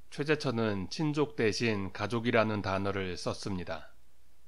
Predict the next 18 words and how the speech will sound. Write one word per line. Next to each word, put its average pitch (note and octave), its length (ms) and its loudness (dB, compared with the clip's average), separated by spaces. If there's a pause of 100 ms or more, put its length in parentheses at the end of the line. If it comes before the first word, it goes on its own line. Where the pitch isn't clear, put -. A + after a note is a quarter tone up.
(220)
겁나게 B2+ 420 4
먼 A2 240 4
친족을 A#2 720 0
가족이라고 A2+ 640 2
표현하는 A2+ 480 0
것이 G2 380 -2
좀 G2+ 400 -2
민망하지만 G2+ 880 0 (680)
이 A2+ 100 -6
정도야 A2+ 640 4
시적인 C#3 600 0
표현으로 G#2+ 720 0
인정해 A2 380 0
줄 G#2 180 -2
수 G2 340 -4
있습니다. F2 680 -6 (1300)
그런데 B2 480 4
최재천은 G#2+ 800 -2